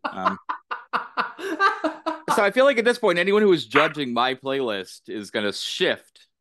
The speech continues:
Speaker 1: to their judgment to someone else. But yes, Jonathan Majors, who plays Kang, uh, the verdict in his trial came through this afternoon.
Speaker 2: And it was?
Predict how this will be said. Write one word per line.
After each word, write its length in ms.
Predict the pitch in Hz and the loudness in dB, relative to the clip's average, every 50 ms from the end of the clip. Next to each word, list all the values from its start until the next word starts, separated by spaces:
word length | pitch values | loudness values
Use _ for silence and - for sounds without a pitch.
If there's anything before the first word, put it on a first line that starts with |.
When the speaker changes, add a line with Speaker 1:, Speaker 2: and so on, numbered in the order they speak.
| _ _ | _ _
Speaker 1:
to 200 | - 117 107 104 - | -12 -10 -10 -8 -6
their 200 | - 107 104 95 | -4 -4 -2 -2
judgment 440 | 90 101 95 90 85 95 92 90 | -2 -4 -4 -4 -6 -8 -8 -8
to 60 | - 92 | -8 -10
someone 280 | - 110 101 101 101 | -10 -8 -8 -6 -4
else. 320 | 104 104 92 82 - - - _ | -4 -4 -4 -6 -8 -14 -8 _
But 300 | 107 101 95 92 - - _ _ _ _ - 381 330 - - _ _ _ _ _ - | -2 0 0 0 -2 -6 _ _ _ _ -14 -14 -14 -14 -16 _ _ _ _ _ -4
yes, 280 | 135 143 135 120 - | -2 -2 -2 -2 -4
Jonathan 500 | - 107 131 120 131 143 143 143 156 147 | -6 -4 -2 -2 0 -2 -2 -4 -4 -2
Majors, 360 | 143 143 151 143 143 131 120 | 0 0 -2 -2 -2 -4 -6
who 100 | - 127 | -6 -8
plays 280 | - - 123 117 110 - | -8 -6 -6 -6 -6 -8
Kang, 540 | - - 131 135 131 117 107 107 110 107 - _ _ _ _ _ _ - | -10 -8 -6 -4 -4 -4 -4 -6 -8 -10 -12 _ _ _ _ _ _ -4
uh, 180 | 101 104 107 | -2 -2 -2
the 140 | 92 110 107 | -2 -4 -6
verdict 500 | 95 92 113 131 139 120 95 - _ - - - | -2 -2 0 0 0 -2 -4 -6 _ -20 -18 -16
in 100 | 104 98 | -12 -10
his 160 | 104 101 - | -8 -8 -6
trial 440 | - 110 104 113 117 104 87 82 82 | -4 -2 0 2 2 0 0 -2 -4
came 260 | _ _ 107 92 90 | _ _ -14 -14 -10
through 200 | - 98 92 87 | -8 -8 -8 -8
this 140 | 85 - - | -8 -8 -8
afternoon. 440 | 87 82 - - 85 80 73 - - _ _ _ _ _ _ _ _ _ _ _ | -8 -8 -10 -12 -14 -14 -16 -18 -20 _ _ _ _ _ _ _ _ _ _ _
Speaker 2:
And 140 | - 131 135 | -10 -6 -4
it 180 | 147 160 - 156 | -4 -4 -2 0
was? 760 | 160 160 170 185 208 233 269 294 311 339 302 320 - - - | 2 2 4 4 4 4 4 4 2 2 -2 -6 -8 -12 -16